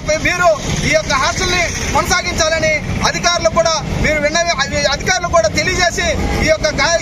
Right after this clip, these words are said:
ఈ యొక్క హాస్టల్ని ఎస్సీ టూ హాస్టల్ని కొనసాగించే విధంగా చూస్తారని కోరుకుంటూ ముగిస్తున్నాం.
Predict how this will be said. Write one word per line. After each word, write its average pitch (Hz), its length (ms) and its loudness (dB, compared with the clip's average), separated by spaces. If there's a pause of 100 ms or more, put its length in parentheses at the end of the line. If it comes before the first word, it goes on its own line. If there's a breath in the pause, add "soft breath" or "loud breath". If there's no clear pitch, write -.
ఈ 311 100 0
యొక్క 285 120 -2 (120)
హాస్టల్ని 320 400 2
ఎస్సీ 320 240 -2
టూ 302 60 2 (100)
హాస్టల్ని 320 360 2 (340)
కొనసాగించే 605 540 0
విధంగా 571 320 2 (360)
చూస్తారని 320 520 2 (380)
కోరుకుంటూ 622 400 4 (300)
ముగిస్తున్నాం. - 440 2